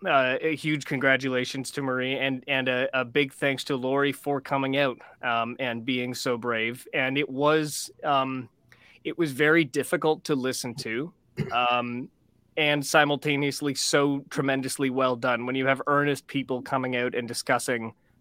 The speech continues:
uh, their real lived experiences, even in this tremendously painful, uh, context. Um, it, it,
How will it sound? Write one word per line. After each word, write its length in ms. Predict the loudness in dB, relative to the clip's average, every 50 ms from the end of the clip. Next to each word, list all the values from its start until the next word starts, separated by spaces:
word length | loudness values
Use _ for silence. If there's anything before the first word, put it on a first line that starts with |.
| _ 0
uh, 200 | 2 4 4 4 2
their 240 | 2 4 4 4 4
real 380 | 2 0 0 2 2 2 2
lived 220 | 2 0 0 0 -2
experiences, 800 | -4 -4 -2 0 2 4 4 4 2 0 0 -2 -2 -2 -2 -4
even 400 | -2 0 4 6 6 6 6 4
in 180 | 2 0 2
this 160 | 0 0 -2
tremendously 720 | -2 -4 -4 -2 0 0 0 0 -2 -2 -2 -2 -2 -2 -4 _ _ _ _ -20 -20 -16 -10
painful, 720 | -2 2 4 4 4 4 2 2 2 2 2 2 0 -2 _ _ _
uh, 320 | 0 2 2 4 2 0 0 0
context. 760 | 4 6 6 6 6 6 2 0 0 0 0 -2 -8 -16 -18 -20 -20 -20 -20 -20 -12 -2 2
Um, 540 | 4 6 6 6 4 2 -2 -6 -8 -10 -16 _ _ _ _ -14 -4 0
it, 200 | 2 2 2 2
it, 160 | 0 -2 0